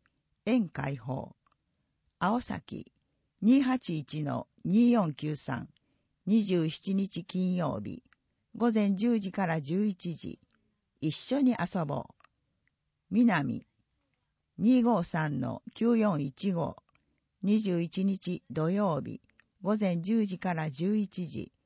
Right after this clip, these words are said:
サタデー広場。王校、二五一の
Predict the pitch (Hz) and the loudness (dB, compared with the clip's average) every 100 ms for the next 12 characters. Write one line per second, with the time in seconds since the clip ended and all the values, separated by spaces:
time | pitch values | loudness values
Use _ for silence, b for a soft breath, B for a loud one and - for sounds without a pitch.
0 | _ _ - 165 - 233 220 196 180 170 | _ _ -8 -4 0 2 2 -2 -4 -6
1 | 147 - - _ _ _ _ _ _ _ | -6 -8 -12 _ _ _ _ _ _ _
2 | _ _ 233 262 - - - - - _ | _ _ 0 2 0 -6 -8 -8 -14 _
3 | _ _ _ _ 185 226 254 226 220 165 | _ _ _ _ 2 6 6 4 2 0
4 | 151 160 147 127 | -4 -4 -2 -4